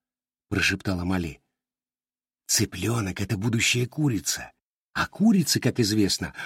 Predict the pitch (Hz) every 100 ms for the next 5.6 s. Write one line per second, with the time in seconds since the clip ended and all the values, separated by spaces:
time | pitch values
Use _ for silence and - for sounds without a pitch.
0 | - 107 117 139 - 135 135 - 123 98
1 | - 87 - _ _ _ _ _ _ _
2 | 87 101 117 113 113 - 123 110 120 113
3 | - 120 131 - 98 98 98 117 107 104
4 | 101 110 113 107 113 104 - 113 - 110
5 | 123 139 135 92 -